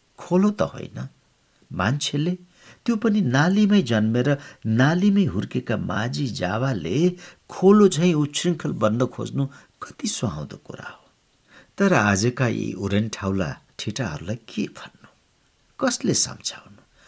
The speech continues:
साना काजीले जनाउ दिएर गए, "ऊ माझी समूहको मिजार भएकाले उसले यिनलाई तहलाउनु पर्छ।"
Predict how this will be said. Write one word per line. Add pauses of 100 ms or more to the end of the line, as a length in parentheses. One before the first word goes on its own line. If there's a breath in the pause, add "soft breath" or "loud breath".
(280 loud breath)
साना
काजीले
जनाउ
दिएर
गए, (680 soft breath)
"ऊ
माझी
समूहको
मिजार
भएकाले (320 loud breath)
उसले (160)
यिनलाई (120)
तहलाउनु
पर्छ।"